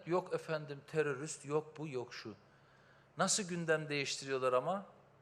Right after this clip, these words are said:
Dolar on beş lira ya. Oraya bakma, buraya bak.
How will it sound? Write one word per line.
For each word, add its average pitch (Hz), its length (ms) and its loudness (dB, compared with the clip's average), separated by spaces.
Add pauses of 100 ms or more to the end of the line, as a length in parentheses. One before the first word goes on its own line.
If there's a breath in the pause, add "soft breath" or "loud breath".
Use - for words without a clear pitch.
(480)
Dolar 147 260 10
on 170 200 10
beş 170 280 6
lira 196 140 12
ya. 226 320 12 (2000)
Oraya 185 360 10
bakma, 226 360 12
buraya 202 360 12
bak. - 360 2